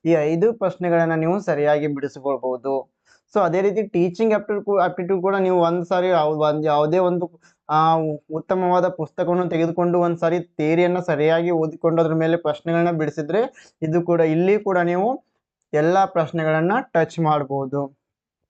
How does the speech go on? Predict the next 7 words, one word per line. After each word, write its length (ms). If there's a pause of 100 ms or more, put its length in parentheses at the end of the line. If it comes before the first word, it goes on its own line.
(260)
ನೆಕ್ಸ್ಟ್ 300
ಬಂದ್ಬಿಟ್ಟು 480
ಕಮ್ಯುನಿಕೇಷನ್, 800
ಸಂವಹನ 500
ಸಾಮರ್ಥ್ಯ. 640
ಇದು 160
ಕೂಡ 140